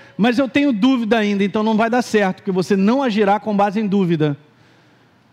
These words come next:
Não tá escrito lá na placa da, da estrada, "Na dúvida não ultrapasse"? Já reparou quando você tá com dúvida? Você fica, "Ah, ah, ah, ah, ah, ah." O que que é esse "ah, ah", pastor? É o carro acelerando pra lá, assim.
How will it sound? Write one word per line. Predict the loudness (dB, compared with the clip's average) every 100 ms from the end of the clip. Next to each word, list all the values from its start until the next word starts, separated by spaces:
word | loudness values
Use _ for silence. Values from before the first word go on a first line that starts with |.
| _ _ _ _ _ _ _
Não | -4 0
tá | 0
escrito | -2 0 -2 0
lá | -2 0
na | -2
placa | -2 0 0 0 -2
da, | 0 0 0 -4 -8 _ _
da | -2
estrada, | -2 -2 -2 0 0
"Na | -2 -2
dúvida | 0 0 0 -2
não | -2
ultrapasse"? | -4 -2 -2 0 -2 -2 -6 -18 -20 -18
Já | -2 -2
reparou | 0 -2 -2
quando | -2 -2
você | -2
tá | -2
com | -2 -2
dúvida? | 0 0 0 -2 -4 -6 _
Você | -4
fica, | 0 0
"Ah, | 0 0 -2 -6 -4
ah, | -2 0 0 0 0 -2 -4 -4
ah, | -2 0
ah, | 0 0 0 -2 -4 -10 -6
ah, | -6 -4 -2
ah." | 0 0 0 0 0 -2 -6 -16 -20 _ _ _
O |
que | -6 0
que | 0
é |
esse | 0
"ah, | 0
ah", | 0 0 0
pastor? | -2 -4 -6
É |
o |
carro | -2 -4 -2 -4
acelerando | -4 -4 -2 -2 -2 -4
pra | -4 -4
lá, | -4
assim. | -4 -6 -8